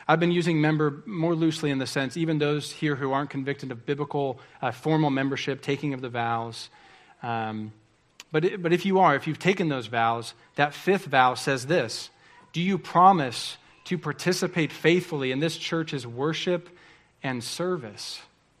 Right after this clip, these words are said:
That's a vow you've taken if you, if you're a member of this church, and I would remind you of that. But if you say, "Well, I'm not a member of this church," okay. Uh, our, our confession puts it this way, speaking of all Christians,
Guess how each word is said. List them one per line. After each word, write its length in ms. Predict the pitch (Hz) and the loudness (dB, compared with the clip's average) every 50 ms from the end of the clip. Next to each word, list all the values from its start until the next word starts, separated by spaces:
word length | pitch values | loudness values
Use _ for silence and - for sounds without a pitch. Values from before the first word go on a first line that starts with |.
| _ _ _ _ _ _ _ _ _ _ _ _ _ _ _ _ | _ _ _ _ _ _ _ _ _ _ _ _ _ _ _ _
That's 180 | - 160 165 - | -8 -6 -4 -4
a 40 | 147 | -2
vow 260 | 120 135 135 139 147 | 2 4 4 4 4
you've 220 | 143 139 127 120 | 2 -2 -6 -8
taken 360 | - - 160 208 214 - 110 - - _ - _ _ _ _ | -6 -4 -4 -4 -4 -6 -12 -16 -20 _ -20 _ _ _ _
if 160 | - 143 - | -10 -6 -4
you, 80 | 190 202 | -4 -4
if 180 | 185 156 - 175 | -4 -4 -2 0
you're 120 | 165 156 | 2 2
a 40 | 151 | 2
member 280 | 151 151 160 156 151 | 2 2 0 0 -2
of 80 | 143 127 | -2 -4
this 160 | 127 120 - | -6 -8 -8
church, 560 | - - 180 185 139 135 - - - - - - _ _ - | -8 -6 -6 -6 -6 -8 -12 -16 -18 -18 -18 -20 _ _ -2
and 100 | 147 151 | 0 0
I 60 | 151 | 2
would 140 | 156 156 147 | 2 0 0
remind 480 | 139 131 131 131 135 151 175 175 151 | -2 0 2 2 2 2 2 2 0
you 140 | 147 131 139 | -2 0 0
of 160 | 160 175 156 | 0 0 0
that. 260 | 135 117 110 107 117 - - - - - - | -2 -2 -2 -4 -6 -12 -18 -20 -20 -10 -2
But 100 | - 160 | 0 2
if 80 | 175 165 | 2 2
you 80 | 175 160 | 2 2
say, 180 | - 180 160 | 2 4 4
"Well, 140 | 147 147 147 | 4 4 4
I'm 180 | 143 143 151 160 | 4 6 6 6
not 160 | 156 156 156 | 6 6 6
a 40 | 151 | 4
member 260 | 147 147 147 147 143 | 2 2 2 0 -2
of 80 | 127 | -2
this 120 | 127 123 - | -4 -6 -4
church," 320 | - - 117 107 - - | -4 -4 -4 -6 -8 -8
okay. 380 | 202 156 - - 151 117 107 107 - - _ - - - - - - - - | -8 -2 2 2 2 2 0 -4 -12 -18 _ -20 -20 -20 -20 -20 -20 -2 4
Uh, 320 | 147 143 143 139 135 131 123 - - - - | 6 8 8 8 8 6 2 -2 -10 -4 2
our, 160 | 139 151 160 | 4 4 4
our 140 | 180 165 156 | 4 4 2
confession 520 | 151 160 151 - - 175 165 - 170 151 143 | 2 2 0 4 4 4 4 4 2 -2 -2
puts 220 | - 160 147 - | -2 -4 -4 -2
it 80 | 127 127 | 0 2
this 200 | 151 151 - - | 2 2 2 -2
way, 120 | 135 131 | -4 -4
speaking 320 | - - 165 147 147 147 | -2 -2 -2 0 0 0
of 80 | 131 123 | 0 2
all 180 | 135 143 160 160 | 4 4 4 2
Christians, 720 | - - 139 120 - - - 110 107 110 110 - - - | 0 -4 -6 -8 -8 -10 -10 -10 -12 -12 -12 -14 -16 -18